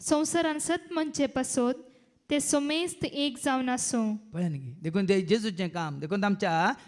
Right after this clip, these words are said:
Speaker 2: वॅबसायट तर तुमी उक्तें केल्यार तुमकां सुरू वाचूंक मेळटा.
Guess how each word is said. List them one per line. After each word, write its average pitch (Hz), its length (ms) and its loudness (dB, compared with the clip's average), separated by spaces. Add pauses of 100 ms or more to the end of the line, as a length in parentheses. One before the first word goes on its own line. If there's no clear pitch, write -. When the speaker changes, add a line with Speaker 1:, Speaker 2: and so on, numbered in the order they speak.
(100)
Speaker 2:
वॅबसायट 196 440 0
तर 190 80 -2
तुमी 190 220 -4
उक्तें 196 320 -4
केल्यार 180 240 -2
तुमकां 160 480 -6
सुरू 208 360 2
वाचूंक 180 320 0
मेळटा. 143 280 -6